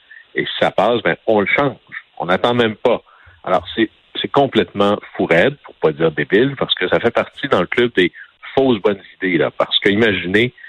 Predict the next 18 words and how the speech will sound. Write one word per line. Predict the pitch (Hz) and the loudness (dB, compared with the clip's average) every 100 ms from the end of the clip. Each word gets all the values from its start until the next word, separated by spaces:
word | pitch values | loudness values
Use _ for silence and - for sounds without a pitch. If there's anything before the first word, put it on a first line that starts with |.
| - _ _ - - - | -20 _ _ -12 -8 0
si | 202 | 2
on | 143 90 | 2 2
veut | 113 | 0
que | 143 107 | 0 -2
nos | 90 87 85 | -2 -8 -6
élus | 90 101 120 - | 0 2 2 0
puissent | - 98 - - - | 0 0 -2 -12 -8
prendre | 90 107 127 123 85 80 | -2 2 2 2 0 0
des | 78 | -2
mesures | 76 87 82 104 113 - - | -2 0 2 2 2 0 -6
qui | - | -2
vont | 78 | 0
avoir | 80 90 | 2 0
de | 85 | 0
l'allure | 76 - 101 90 | 0 2 0 0
à | |
la | 71 62 | -2 -2
fin, | - 135 | -2 -2